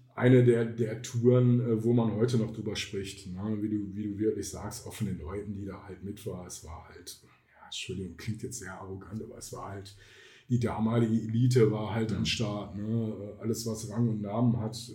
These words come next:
Speaker 1: nicht nur was eine Fahne auffing, sondern was auch so gucken war, war da halt in diesem Bus.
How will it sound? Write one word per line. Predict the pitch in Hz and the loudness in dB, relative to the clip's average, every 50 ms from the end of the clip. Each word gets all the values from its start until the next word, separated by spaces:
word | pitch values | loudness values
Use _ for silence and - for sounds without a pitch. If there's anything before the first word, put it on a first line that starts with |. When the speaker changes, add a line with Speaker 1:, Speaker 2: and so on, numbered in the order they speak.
| 87 | -14
Speaker 1:
nicht | 87 92 87 110 | -14 -8 -4 -2
nur | 104 98 101 | -2 -2 -2
was | 101 - - | -4 -6 -6
eine | 107 98 | -6 -6
Fahne | - - - 95 107 123 127 | -8 -8 -6 -2 0 2 2
auffing, | 123 123 120 117 - - - 120 113 117 120 120 113 104 | 2 2 0 -2 -2 -2 -2 0 2 2 2 0 0 -2
sondern | - 107 110 110 104 95 | -4 -4 -4 -4 -6 -6
was | 92 90 - - | -8 -8 -10 -10
auch | 101 95 | -10 -10
so | 95 107 107 120 123 | -6 -2 0 0 0
gucken | 123 - 127 123 120 117 113 110 107 | 0 0 -4 -4 -2 -2 -2 -2 -2
war, | 107 101 104 110 117 127 - 101 92 - | -4 -4 -4 -4 -2 -2 -4 -6 -8 -10
war | 98 - - 123 | -10 -6 -2 0
da | 123 - 104 | 0 0 -2
halt | 107 113 113 - | -4 -8 -8 -8
in | - 113 110 | -6 -6 -4
diesem | 113 107 - 104 98 | -4 -4 -6 -6 -6
Bus. | 92 104 127 123 - - - - | -2 0 0 0 0 -4 -8 -12